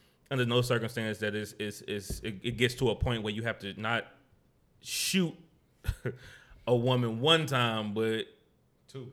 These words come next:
Speaker 1: you shot her twice. Um, yeah, I think that's, that's a bad, that's a bad,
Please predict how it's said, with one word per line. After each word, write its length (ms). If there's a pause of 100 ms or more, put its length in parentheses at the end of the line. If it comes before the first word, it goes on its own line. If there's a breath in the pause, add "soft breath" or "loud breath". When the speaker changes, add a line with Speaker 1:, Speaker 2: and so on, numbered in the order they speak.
(120)
Speaker 1:
you 240
shot 320
her 200
twice. 600 (640 soft breath)
Um, 580
yeah, 160
I 40
think 280
that's, 280
that's 220
a 60
bad, 560
that's 220
a 40
bad, 680